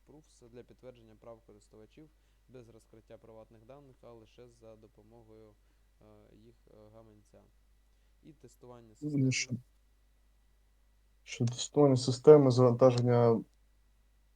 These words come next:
Speaker 2: тестових даних до блокчейн системи, в нас проводиться, е, тестове завантаження даних про об'єкти нерухомості, включаючи перевірку правильності збереження метаданих у блокчейні та посилання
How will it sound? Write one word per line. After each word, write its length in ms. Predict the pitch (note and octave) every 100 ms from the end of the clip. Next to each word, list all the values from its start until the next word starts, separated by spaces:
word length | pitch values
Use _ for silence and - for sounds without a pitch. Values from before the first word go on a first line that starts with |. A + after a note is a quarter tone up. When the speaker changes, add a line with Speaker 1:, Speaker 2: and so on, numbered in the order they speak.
| _ - -
Speaker 2:
тестових 380 | B2+ A#2+ B2+ B2
даних 180 | B2 B2
до 100 | A#2+
блокчейн 340 | A#2 A#2 A#2
системи, 540 | A#2+ A#2+ - C3 B2+
в 100 | A#2
нас 120 | A#2+ A2+
проводиться, 800 | A#2+ A#2 A#2+ A#2+ A#2+ - A#2 A2+ _ _ _ _ _
е, 200 | G#2+ A2
тестове 480 | G#2+ A#2 A#2 - A2+
завантаження 720 | A#2 A#2 A#2 A#2+ A#2+ A#2+ A2+
даних 540 | A2+ A#2+ A#2 A#2 - _
про 140 | A#2+
об'єкти 360 | A#2 A#2 A2+ B2+
нерухомості, 540 | A#2 A2+ C#3 C#3+ C3
включаючи 500 | - A#2 B2+ A#2+ - -
перевірку 400 | B2 B2 B2 A2+
правильності 560 | A#2+ A#2 A#2 A#2 A#2+
збереження 460 | A2+ A#2+ A#2 A2+ A#2
метаданих 520 | A2+ - A2+ A2+ -
у 40 |
блокчейні 500 | A2+ A2+ - A#2+ A#2
та 120 | A2+ -
посилання 640 | - - A#2 A#2+ A#2+ A#2